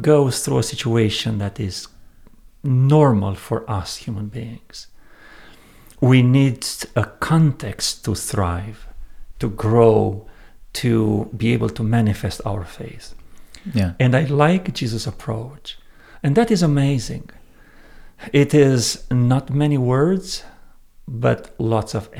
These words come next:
Speaker 1: action. Always actions speak louder than words.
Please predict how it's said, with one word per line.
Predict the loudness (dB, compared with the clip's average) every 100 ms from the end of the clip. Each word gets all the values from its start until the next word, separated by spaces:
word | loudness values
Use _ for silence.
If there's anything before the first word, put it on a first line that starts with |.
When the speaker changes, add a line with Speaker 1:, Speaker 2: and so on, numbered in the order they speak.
| -12
Speaker 1:
action. | -12 -14 -14 -16 -20 -20 -12 -2
Always | 0 2 0 0
actions | -6 -6 -8 -10 -10 -10 -10
speak | -8 -6 -4
louder | -4 -4 -6 -8
than | -8 -8
words. | -8 -12 -16 -20